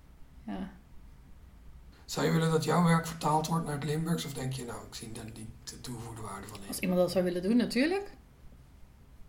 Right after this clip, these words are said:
Speaker 1: Ja. Maar het is handiger om het te vertalen naar het Engels,
Speaker 2: Ja,
Speaker 1: bijvoorbeeld.
Speaker 2: commercieel gezien.
Speaker 1: <laughs> Commercieel gezien, ja.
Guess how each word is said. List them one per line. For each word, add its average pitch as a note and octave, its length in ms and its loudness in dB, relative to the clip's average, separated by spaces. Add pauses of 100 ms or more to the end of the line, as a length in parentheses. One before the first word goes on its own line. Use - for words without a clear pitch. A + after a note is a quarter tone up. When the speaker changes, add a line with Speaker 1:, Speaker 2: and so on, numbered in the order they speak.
(100)
Speaker 1:
Ja. A#3+ 240 -4 (1000)
Maar F3+ 420 2 (100)
het - 120 -6
is F3 120 -4
handiger F#3 380 0
om G#3 100 2
het G3+ 80 2
te G3 60 -6
vertalen F#3+ 360 6
naar F3+ 140 2
het - 120 -8
Engels, - 480 -2 (100)
Speaker 2:
Ja, - 80 -4
Speaker 1:
bijvoorbeeld. - 460 0
Speaker 2:
commercieel - 480 2
gezien. C4 400 6
Speaker 1:
<laughs> B3+ 100 6
Commercieel A#3 480 6
gezien, F#3 400 0
ja. F#3 240 -2